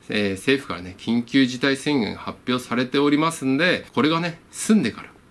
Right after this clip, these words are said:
うん、普通に飛行機が乗れるようになってからね、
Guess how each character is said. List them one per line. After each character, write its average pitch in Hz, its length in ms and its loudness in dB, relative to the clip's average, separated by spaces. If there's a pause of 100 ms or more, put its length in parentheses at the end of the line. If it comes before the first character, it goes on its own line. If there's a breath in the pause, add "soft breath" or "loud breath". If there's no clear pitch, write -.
(120)
う 101 40 -6
ん、 90 160 -10 (220)
普 - 100 -18
通 165 140 0
に 170 100 -2
飛 - 100 -8
行 196 200 2
機 - 80 -4
が 98 100 0
乗 98 140 0
れ 147 100 4
る 175 60 0
よ 208 100 4
う 190 60 4
に 120 80 2
な 117 80 0
っ 117 60 -8
て 101 100 -6
か 92 80 -6
ら 85 100 -12
ね、 101 180 -6